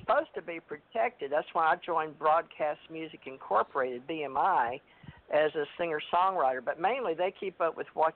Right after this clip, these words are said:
you write, your songs, and then they help you market if, you know, a lot of times and try to get you with different agencies. But mainly, uh,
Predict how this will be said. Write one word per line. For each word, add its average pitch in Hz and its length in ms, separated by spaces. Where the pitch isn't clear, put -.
you 143 120
write, 151 480
your 139 160
songs, 175 520
and 165 220
then 170 160
they 165 180
help 170 320
you 156 80
market 147 560
if, 143 120
you 147 140
know, 131 100
a - 20
lot 143 180
of 151 160
times 139 300
and 135 200
try 135 160
to 143 80
get 147 180
you 143 60
with 135 180
different 135 300
agencies. 139 640
But 139 120
mainly, 185 760
uh, 147 100